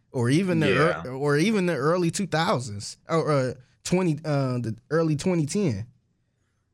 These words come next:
Speaker 1: It's just like, man, it's not the same now.
Speaker 2: Yeah,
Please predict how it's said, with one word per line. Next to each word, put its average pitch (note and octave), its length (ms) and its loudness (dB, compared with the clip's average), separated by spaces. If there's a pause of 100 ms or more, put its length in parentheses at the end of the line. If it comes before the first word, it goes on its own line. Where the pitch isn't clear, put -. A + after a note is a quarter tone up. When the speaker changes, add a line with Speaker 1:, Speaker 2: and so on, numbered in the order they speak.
Speaker 1:
It's A#2+ 100 -8
just B2+ 220 -2
like, A#2 240 0
man, C#3+ 180 2
it's D3+ 120 2
not D#3 200 0
the D#2+ 80 -8
same B2 440 2
now. F2+ 280 -8 (1160)
Speaker 2:
Yeah, F2+ 340 0